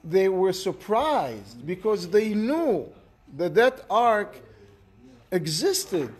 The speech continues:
with us all along in Shiloh. They knew that it's there. Everybody knew that the ark is there.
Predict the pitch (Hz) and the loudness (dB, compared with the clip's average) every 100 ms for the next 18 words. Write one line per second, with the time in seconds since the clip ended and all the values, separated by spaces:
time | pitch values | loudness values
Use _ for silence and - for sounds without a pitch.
0 | - - 170 311 220 131 107 - - - | -20 -4 -2 0 0 0 -4 -12 -4 4
1 | 226 254 185 147 147 165 156 175 180 - | 6 6 4 2 -2 -6 -10 -10 -8 -4
2 | 320 311 135 - _ _ - - - - | -2 0 -2 -8 _ _ -20 -20 -20 -20
3 | _ - 190 277 392 233 175 - 151 208 | _ -6 -4 -2 0 -2 -4 -8 2 4
4 | 254 202 339 285 180 165 160 135 117 135 | 6 4 0 -2 -2 -2 -4 -6 -8 -6
5 | 135 143 143 123 123 127 131 | -2 -2 -4 -12 -10 -8 -8